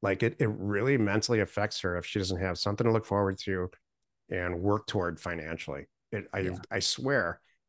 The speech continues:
Speaker 1: when we have, like, an expensive vacation loaded up in the calendar, she, she generates more money.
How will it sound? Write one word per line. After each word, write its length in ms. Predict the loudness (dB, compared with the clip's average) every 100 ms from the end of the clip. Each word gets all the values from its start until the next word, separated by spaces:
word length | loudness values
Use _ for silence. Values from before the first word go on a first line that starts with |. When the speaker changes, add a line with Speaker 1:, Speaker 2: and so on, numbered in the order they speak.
| -4
Speaker 1:
when 140 | 0
we 120 | 4 4
have, 160 | 4 2
like, 160 | 0
an 80 | -2
expensive 480 | -4 0 0 2 0
vacation 560 | -2 0 0 0 0
loaded 240 | 2 2 2
up 140 | 0
in 60 | -4
the 80 | -6
calendar, 540 | -6 -2 2 0 0 _ _ -10
she, 260 | -6 -4 -6 -10
she 220 | -4 -2
generates 500 | 2 4 4 2 0
more 140 | 0
money. 220 | 0 -2